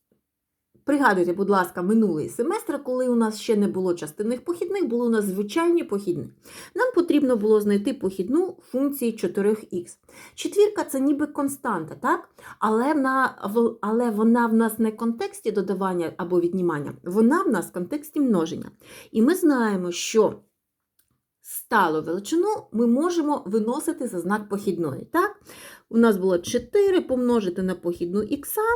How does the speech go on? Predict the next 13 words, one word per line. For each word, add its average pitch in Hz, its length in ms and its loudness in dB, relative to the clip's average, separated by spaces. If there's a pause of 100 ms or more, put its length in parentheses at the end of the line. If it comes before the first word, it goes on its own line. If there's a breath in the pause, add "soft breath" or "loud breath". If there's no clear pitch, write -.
(200)
похідна 226 360 2
ікса — 214 300 -2
це 202 80 2
одиниця, 190 420 0
це - 180 -2
була 240 240 0
просто 226 440 0
четвірка. 175 640 -2 (680)
Ось 220 200 -2
так. - 340 -8 (420 loud breath)
Тобто 269 220 -4
я 311 400 2
можу 294 560 0